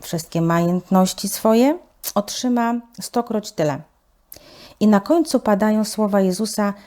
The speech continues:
„Wielu zaś pierwszych będzie ostatnimi,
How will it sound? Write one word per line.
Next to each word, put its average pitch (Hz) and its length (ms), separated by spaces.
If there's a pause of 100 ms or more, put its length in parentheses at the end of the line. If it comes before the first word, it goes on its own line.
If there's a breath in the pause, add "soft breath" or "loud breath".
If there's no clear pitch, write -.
(180 loud breath)
„Wielu 240 300
zaś 196 240
pierwszych 214 460
będzie 185 360
ostatnimi, 202 760